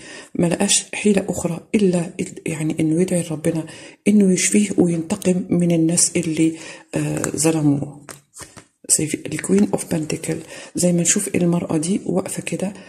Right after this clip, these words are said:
وفوقها الطاووس ده والبنتكل ده، يعني هنا عاوزة استراحة أو تخرج من الطاقة السلبية لطاقة كويسة عشان تقدر يعني تسير حياتها بطاقة،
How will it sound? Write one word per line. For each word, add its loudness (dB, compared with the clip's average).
وفوقها 0
الطاووس 2
ده 0
والبنتكل -2
ده، -8
يعني 2
هنا 2
عاوزة 2
استراحة 2
أو 2
تخرج 2
من 4
الطاقة -2
السلبية 2
لطاقة -4
كويسة 0
عشان 2
تقدر 0
يعني -2
تسير 4
حياتها -4
بطاقة، 0